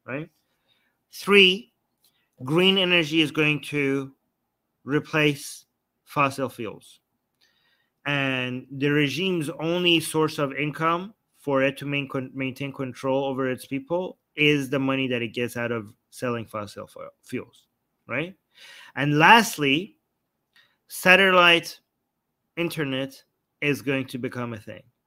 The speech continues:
And one of the main tools of control that the regime has over its people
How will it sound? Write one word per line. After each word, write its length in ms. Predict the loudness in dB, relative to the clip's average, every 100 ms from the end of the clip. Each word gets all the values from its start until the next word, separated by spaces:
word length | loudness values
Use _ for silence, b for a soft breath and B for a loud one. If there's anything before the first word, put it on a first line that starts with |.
| _ _ _ _ _ b b b b
And 180 | -6 0
one 120 | 2
of 160 | 2 0
the 80 | -2
main 640 | -2 0 2 2 0 -2
tools 320 | -6 -6 -4 -4
of 140 | -6
control 500 | -6 -8 -6 -4 -2
that 160 | -4 -4
the 100 | -6
regime 340 | -8 -8 -8
has 300 | -6 -6 -6
over 260 | -6 -6 -6
its 240 | -8 -14 _
people 500 | -10 -6 -6 -6